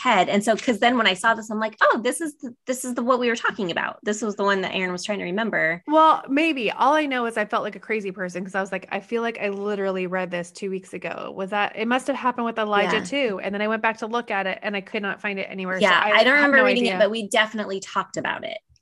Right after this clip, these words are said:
Speaker 2: Okay.
Speaker 1: It was, like, an example.
Speaker 2: Okay. Well,
Speaker 1: Um,
Speaker 2: yeah, well, that was crazy.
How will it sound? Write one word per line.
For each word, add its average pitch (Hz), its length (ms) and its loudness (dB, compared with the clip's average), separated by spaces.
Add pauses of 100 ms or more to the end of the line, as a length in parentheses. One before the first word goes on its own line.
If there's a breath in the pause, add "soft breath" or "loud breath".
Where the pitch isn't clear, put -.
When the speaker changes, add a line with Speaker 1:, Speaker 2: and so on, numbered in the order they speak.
(280)
Speaker 2:
Okay. 202 220 -2
Speaker 1:
It 196 40 4
was, 180 200 0
like, 170 160 -2
an 160 100 -4
example. 147 540 -10 (520)
Speaker 2:
Okay. 196 360 -6 (500)
Well, 214 240 8
Speaker 1:
Um, - 280 -6 (440)
Speaker 2:
yeah, - 220 -10
well, 208 200 -6
that - 140 -6
was 190 140 -12
crazy. - 460 -14